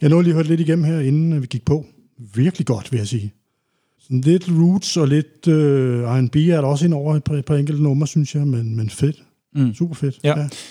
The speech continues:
Speaker 2: Den kan man altså finde, The Ripple Effect, der hvor du, øh, der hvor du hører din musik. Så er der, øh, et event, som er et livestreaming event. Øh, det har vi gjort reklame for før, men de har ændret, øh, datoen.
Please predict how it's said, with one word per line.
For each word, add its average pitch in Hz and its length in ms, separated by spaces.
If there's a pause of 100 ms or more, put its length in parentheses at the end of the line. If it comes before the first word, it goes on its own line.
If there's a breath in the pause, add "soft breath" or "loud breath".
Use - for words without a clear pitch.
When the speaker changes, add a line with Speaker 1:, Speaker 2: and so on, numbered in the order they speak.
(140 loud breath)
Speaker 2:
Den 131 140
kan 151 120
man 143 60
altså 123 160
finde, 135 500
The 120 260
Ripple 151 240 (100)
Effect, - 640 (140)
der 120 100
hvor 107 200
du, 98 260
øh, 90 440
der 113 80
hvor 98 100
du 101 80
hører 98 160
din 107 160
musik. 107 340 (1600 loud breath)
Så 180 240 (120)
er 160 220
der, 139 200 (520)
øh, 104 180
et 156 280
event, 180 560 (200)
som 135 240
er 131 40
et 123 120
livestreaming 127 760 (480 soft breath)
event. 120 460 (420 loud breath)
Øh, 117 60
det 107 380
har 151 60
vi 147 80
gjort 123 200
reklame 135 360
for 135 260
før, 131 260
men 120 220
de 120 160
har 117 200
ændret, 120 540 (180)
øh, 92 160
datoen. 110 440